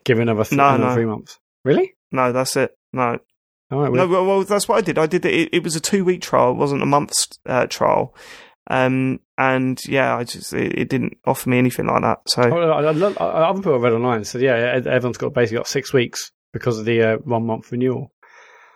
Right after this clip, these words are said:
Speaker 2: No,
Speaker 1: Don't know what happened there.
Speaker 2: not for me.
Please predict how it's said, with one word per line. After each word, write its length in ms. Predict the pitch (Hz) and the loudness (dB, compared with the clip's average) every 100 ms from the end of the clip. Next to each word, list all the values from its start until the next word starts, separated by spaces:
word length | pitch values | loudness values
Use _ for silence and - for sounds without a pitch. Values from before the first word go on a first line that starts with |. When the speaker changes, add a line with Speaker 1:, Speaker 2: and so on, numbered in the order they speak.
| _ _ _ _ _ _ _ _ _ _ _ _ | _ _ _ _ _ _ _ _ _ _ _ _
Speaker 2:
No, 160 | 143 131 | -6 -2
Speaker 1:
Don't 20 | |
know 40 | 127 | 0
what 60 | 143 | 0
happened 180 | 127 | -2
there. 80 | 127 | 0
Speaker 2:
not 120 | 131 | -2
for 120 | - 135 | -2 0
me. 260 | 131 127 | 0 -2